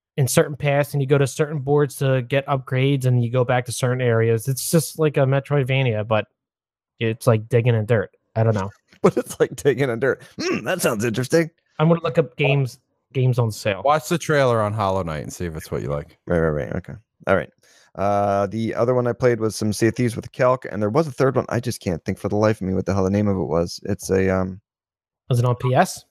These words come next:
Speaker 2: No, it was, it's a, uh, an old game. It was a freebie that I got from, uh,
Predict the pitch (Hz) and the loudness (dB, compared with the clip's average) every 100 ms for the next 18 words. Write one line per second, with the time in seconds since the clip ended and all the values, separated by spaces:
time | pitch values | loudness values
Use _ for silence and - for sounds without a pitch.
0 | _ _ _ _ _ _ _ 110 110 113 | _ _ _ _ _ _ _ -4 -2 0
1 | 107 104 104 85 110 98 - 104 104 101 | 2 2 0 0 -4 -4 -6 -4 0 2
2 | 98 98 95 82 98 98 73 113 117 113 | 2 2 2 0 -4 -4 -2 0 -2 -4
3 | - 104 101 98 95 90 90 - 113 101 | -4 0 0 2 0 -2 -6 0 0 2
4 | 92 90 90 92 87 - 98 90 87 87 | 0 0 0 2 0 -2 -4 0 2 2
5 | 87 87 | 0 -2